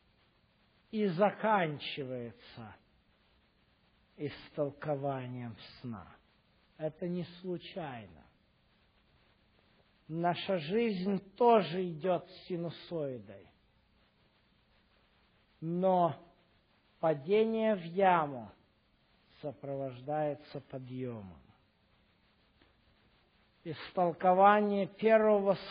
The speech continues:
сна в буквальном смысле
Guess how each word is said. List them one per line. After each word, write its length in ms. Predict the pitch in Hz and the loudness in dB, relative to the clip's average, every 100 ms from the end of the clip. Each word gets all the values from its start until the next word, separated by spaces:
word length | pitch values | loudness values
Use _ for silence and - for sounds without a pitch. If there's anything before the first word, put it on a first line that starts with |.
| - | -8
сна 460 | 202 196 190 180 - - _ | -2 2 4 2 -4 -20 _
в 180 | 165 160 | -6 0
буквальном 880 | 160 180 196 220 214 208 196 185 175 - | 2 2 6 10 10 8 2 -4 -6 -10
смысле 760 | - 208 196 - - 160 135 110 | -8 -4 -4 -6 -12 -12 -10 -12